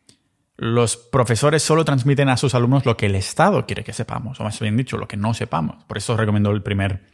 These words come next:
episodio que hice este año dos mil veintitrés, el episodio cuatrocientos treinta y seis, para indagar más sobre cómo nadie quiere más que el Estado que sigamos siendo mediocres,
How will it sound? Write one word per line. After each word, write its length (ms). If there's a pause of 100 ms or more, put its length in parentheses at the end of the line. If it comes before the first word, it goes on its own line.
(380)
episodio 560
que 220
hice 240
este 200
año 220
dos 140
mil 140
veintitrés, 520 (320)
el 80
episodio 320
cuatrocientos 680
treinta 260
y 40
seis, 340 (600)
para 460 (300)
indagar 360
más 240
sobre 380
cómo 380
nadie 440
quiere 240
más 260
que 80
el 80
Estado 440
que 100
sigamos 420
siendo 380
mediocres, 840